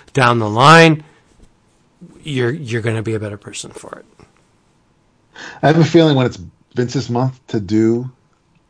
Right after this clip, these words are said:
Speaker 2: the book of the month, all eleven are gonna be the collected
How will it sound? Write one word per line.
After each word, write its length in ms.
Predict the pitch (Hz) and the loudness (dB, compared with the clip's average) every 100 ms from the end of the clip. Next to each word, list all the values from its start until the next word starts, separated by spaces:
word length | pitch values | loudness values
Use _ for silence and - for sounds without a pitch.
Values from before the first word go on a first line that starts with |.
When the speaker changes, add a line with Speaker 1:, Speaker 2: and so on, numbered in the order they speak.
| _ | _
Speaker 2:
the 80 | - | -10
book 240 | 95 113 | -4 -4
of 80 | 120 | -2
the 60 | 107 | -2
month, 340 | 107 110 110 - | -2 -2 -4 -12
all 400 | - 107 113 107 | -4 0 0 -2
eleven 480 | 98 98 98 87 80 | -6 -6 -6 -8 -10
are 80 | 85 | -12
gonna 240 | 87 87 | -10 -10
be 160 | 76 87 | -6 -6
the 100 | 82 | -6
collected 640 | 82 92 87 82 - 80 | -8 -6 -4 -6 -6 -10